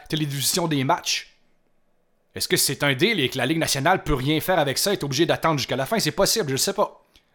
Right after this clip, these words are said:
Mais moi, je verrais un très bon œil, si j'étais l'association des joueurs, que la Ligue nationale se débarrasse de deux,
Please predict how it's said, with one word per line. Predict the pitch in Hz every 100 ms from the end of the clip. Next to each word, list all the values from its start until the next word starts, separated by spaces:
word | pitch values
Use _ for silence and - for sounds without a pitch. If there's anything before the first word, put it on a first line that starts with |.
| -
Mais | 143
moi, | 135 135 - - _ _ _ -
je | 139
verrais | 214 233
un | 170
très | - 202
bon | 156 123
œil, | 120 196 156 - _ _
si | - 147
j'étais | 135 135 160 151 - - _
l'association | 147 - - 147 - 143
des | 135 117
joueurs, | 113 120 196 - -
que | -
la | 165
Ligue | 226 262
nationale | 226 - 139 151
se | 151
débarrasse | 113 147 123 147 156 123
de | 143
deux, | 131 120 151 156 170